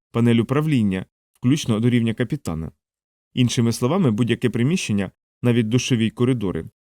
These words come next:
без проблем перетворювалися на командний центр, капітанський місток або центр управління озброєнням. Джану Бэйхаю подібний напрям еволюції систем управління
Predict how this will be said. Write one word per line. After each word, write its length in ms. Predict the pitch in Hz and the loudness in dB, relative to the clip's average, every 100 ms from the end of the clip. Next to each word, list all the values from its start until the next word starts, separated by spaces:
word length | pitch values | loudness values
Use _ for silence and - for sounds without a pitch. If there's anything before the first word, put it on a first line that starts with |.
| _ - | _ -2
без 160 | 202 | -2
проблем 400 | 214 175 131 170 | 0 0 2 0
перетворювалися 840 | 143 120 107 135 156 120 110 107 110 | 2 0 0 0 0 0 -2 -2 -4
на 140 | 131 131 | -2 0
командний 440 | 131 120 110 120 | 0 0 0 -2
центр, 460 | 123 143 107 101 - _ _ _ | -2 -4 -4 -4 -10 _ _ _
капітанський 580 | 135 127 127 120 113 117 | -4 -2 0 -2 0 0
місток 360 | 120 - 196 | 0 0 -2
або 180 | - 120 | 0 0
центр 400 | - 165 151 110 - _ | 0 -2 0 -4 -4 _
управління 540 | 139 143 131 127 127 | -2 0 2 2 0
озброєнням. 600 | - 139 101 87 78 67 65 _ _ _ - | 0 -4 -4 -6 -6 -10 -14 _ _ _ -2
Джану 220 | 120 117 | 2 2
Бэйхаю 500 | 110 117 131 113 107 - _ _ | 2 0 2 2 0 -4 _ _
подібний 420 | 131 120 117 120 | 0 2 2 2
напрям 360 | 123 113 117 120 | 2 0 -2 0
еволюції 480 | 123 123 120 127 110 | 2 4 2 2 0
систем 360 | 120 - 139 | -2 0 2
управління 580 | 120 117 127 160 123 104 | 2 2 2 4 2 0